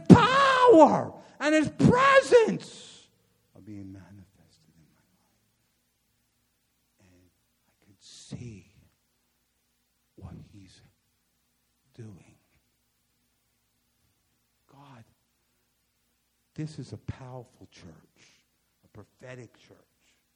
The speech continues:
God is speaking to us as individual. I don't care what profession you are in, what job you have. God has called you to be a, an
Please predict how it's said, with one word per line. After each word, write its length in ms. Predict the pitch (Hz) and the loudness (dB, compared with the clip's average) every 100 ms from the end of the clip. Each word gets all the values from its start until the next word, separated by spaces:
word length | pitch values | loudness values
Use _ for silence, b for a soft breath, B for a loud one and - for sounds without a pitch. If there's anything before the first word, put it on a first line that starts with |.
| _ _ _ _ _ _ 139 | _ _ _ _ _ _ -20
God 420 | 131 160 170 175 160 - _ _ _ _ _ - | -20 -16 -14 -12 -14 -20 _ _ _ _ _ -16
is 160 | 131 | -16
speaking 840 | 117 - - - - 170 - 151 139 - _ | -16 -20 -20 -20 -12 -12 -10 -12 -12 -18 _
to 120 | 131 | -20
us 160 | 123 - | -20 -18
as 120 | 123 127 | -20 -18
individual. 720 | 120 110 110 117 117 107 101 | -20 -20 -16 -16 -14 -18 -18
I 60 | 151 | -16
don't 200 | 165 151 | -16 -16
care 360 | 160 151 143 - _ _ _ _ _ _ _ | -16 -14 -14 -16 _ _ _ _ _ _ _
what 380 | 156 185 180 - _ _ _ | -20 -16 -16 -20 _ _ _
profession 640 | 156 151 160 151 151 139 | -20 -14 -10 -10 -12 -20
you 160 | 131 123 | -18 -18
are 220 | 120 113 | -20 -20
in, 260 | 113 92 92 107 | -20 -20 -20 -20
what 240 | 156 165 | -18 -18
job 460 | - 160 165 160 143 | -16 -12 -10 -12 -14
you 200 | 135 117 | -18 -18
have. 280 | 117 92 87 _ _ _ _ _ _ _ _ | -18 -20 -20 _ _ _ _ _ _ _ _
God 380 | 165 180 190 180 | -10 -6 -6 -6
has 140 | 151 | -10
called 540 | - - 165 175 160 151 | -14 -12 -10 -8 -8 -10
you 240 | 127 104 - b b | -12 -14 -18 b b
to 80 | 139 | -16
be 480 | 143 151 165 160 156 b - - | -10 -6 -6 -8 -12 b -20 -12
a, 200 | 143 139 - | -8 -8 -10
an 240 | 127 123 | -10 -10